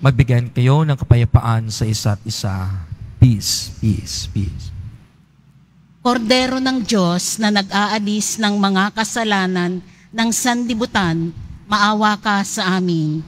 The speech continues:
Speaker 2: Kordero ng Diyos na nag-aalis ng mga kasalanan ng sanlibutan, maawa ka sa amin.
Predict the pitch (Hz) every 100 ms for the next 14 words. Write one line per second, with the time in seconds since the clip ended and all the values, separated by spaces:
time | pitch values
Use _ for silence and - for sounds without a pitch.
0 | - - - - 214 202 202 202 196 196
1 | 185 185 208 202 202 - 220 202 185 202
2 | 208 214 208 214 - 220 220 220 214 214
3 | 233 - 233 220 202 196 190 185 185 -
4 | - - 226 240 - 254 247 247 226 240
5 | 220 175 170 175 180 - - - 233 240
6 | 240 240 233 226 214 208 233 208 202 190
7 | 175 170